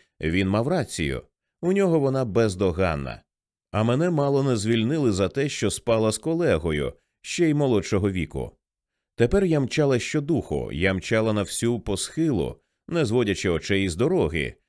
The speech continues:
із дроку на узбіччі. У Шона поважне досьє, його дуже шанують колеги. Він, як каже Луїза, хороший чоловік.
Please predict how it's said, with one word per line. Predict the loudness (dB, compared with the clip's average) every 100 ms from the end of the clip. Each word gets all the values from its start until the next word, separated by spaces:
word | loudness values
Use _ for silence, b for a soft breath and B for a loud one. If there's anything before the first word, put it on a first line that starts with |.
| _
із | -4 -2 0
дроку | 2 2 2
на | -2 0
узбіччі. | -2 -4 -6 -6 -8 -10 -12 _ _ _ _ _ -4
У | -2
Шона | 0 0 0
поважне | 2 4 2 2 0
досьє, | 0 -2 -2 -2 -2 -8 _
його | -2 0 2 0
дуже | -2 -2 0 -2
шанують | -2 -2 0 0 -2
колеги. | -4 -2 -2 -2 -6 -8 _ _ _ -10
Він, | -2 0 2
як | 0 2
каже | 0 0
Луїза, | -2 0 0 0 0
хороший | -2 -2 -2 -2 -6
чоловік. | -4 -4 -4 -4 -6 -6